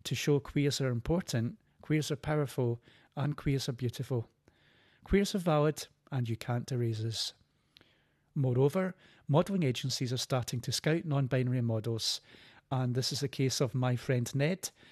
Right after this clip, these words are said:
a South African agency that officially divides its models in male, female, and non-binary sections. Overall, queer representation in fashion appears to be growing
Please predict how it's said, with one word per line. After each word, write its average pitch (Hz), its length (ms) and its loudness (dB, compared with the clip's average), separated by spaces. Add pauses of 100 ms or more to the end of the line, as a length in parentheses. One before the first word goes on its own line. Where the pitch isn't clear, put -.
(300)
a - 60 -2
South 135 280 2
African 127 360 -2
agency 151 640 0
that 131 200 -2
officially 135 460 -2
divides 123 420 0
its - 160 -8
models 131 400 0
in 120 140 0
male, 165 320 0 (340)
female, 135 540 2 (300)
and 156 180 0
non-binary 131 600 2
sections. 113 760 -6 (1500)
Overall, 175 500 6 (140)
queer 240 240 0
representation 185 1000 0
in 127 220 -2
fashion 139 540 -2 (460)
appears - 340 0
to - 80 -8
be 196 100 2
growing 131 440 2